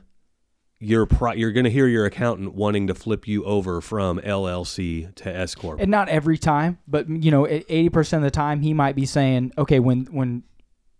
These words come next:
Speaker 2: my clients come in and they've bumped to this number,
Speaker 1: Yeah.
Speaker 2: that's kind of my personal threshold for, hey, we need to start thinking about doing something else."
Speaker 1: Yeah, the, so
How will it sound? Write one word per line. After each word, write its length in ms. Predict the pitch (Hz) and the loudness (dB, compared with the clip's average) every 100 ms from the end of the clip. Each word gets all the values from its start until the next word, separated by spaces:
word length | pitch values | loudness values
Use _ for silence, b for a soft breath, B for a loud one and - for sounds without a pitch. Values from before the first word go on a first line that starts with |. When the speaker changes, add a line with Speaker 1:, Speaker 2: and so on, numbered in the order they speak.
| _ 147 | _ -8
Speaker 2:
my 280 | 139 156 | -2 0
clients 380 | 151 160 151 139 | 0 0 0 -2
come 220 | - 147 | 0 2
in 340 | 143 139 135 131 b b | 4 4 2 -2 b b
and 140 | 147 139 | 0 2
they've 200 | 127 117 - | 0 -4 -18
bumped 640 | 131 135 135 135 - - | 0 4 4 2 -8 -12
to 160 | - 127 | -2 -2
this 580 | 107 131 131 - - - b b b - | 2 4 4 2 -6 -10 b b b -4
number, 640 | 135 135 143 156 165 165 _ | 4 4 6 6 4 0 _
Speaker 1:
Yeah. 160 | 180 | 0
Speaker 2:
that's 240 | 160 156 - | 4 2 4
kind 220 | 170 151 | 0 2
of 40 | |
my 200 | 135 139 | 2 0
personal 420 | 131 156 147 151 135 | 2 0 2 0 0
threshold 560 | 151 147 - 147 147 | 2 2 4 4 4
for, 120 | 147 | 2
hey, 160 | 135 139 | 2 2
we 180 | 131 156 | 2 2
need 160 | 170 | 2
to 60 | 143 | 0
start 280 | - 147 - | 0 0 0
thinking 300 | 156 143 139 | -6 -4 -4
about 420 | 127 127 131 - b b b 127 | 0 0 0 -2 b b b -2
doing 320 | 151 151 139 | 4 4 4
something 400 | - 139 135 131 | 0 -2 0 0
else." 400 | 139 104 117 - b b b b b _ _ | 0 -2 -6 -14 b b b b b _ _
Speaker 1:
Yeah, 220 | 143 104 | 2 2
the, 300 | 110 113 107 | 2 0 0
so 460 | - 135 117 107 | -2 2 4 2